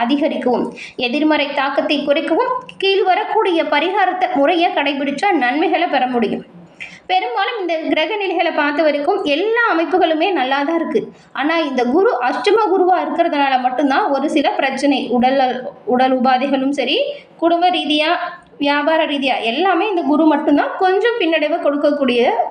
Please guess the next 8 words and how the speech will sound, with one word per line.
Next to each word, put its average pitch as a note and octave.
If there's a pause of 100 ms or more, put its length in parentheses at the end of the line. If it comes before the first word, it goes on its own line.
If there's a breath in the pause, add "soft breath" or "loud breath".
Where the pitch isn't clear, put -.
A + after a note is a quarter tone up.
வாய்ப்பால C#4+
இருக்கிறாரு. A#3 (1000 loud breath)
இந்த E4 (100)
குரு G4
அஷ்டம G4
குருவா E4
இருக்காரு D#4+
இல்லையா, C#4+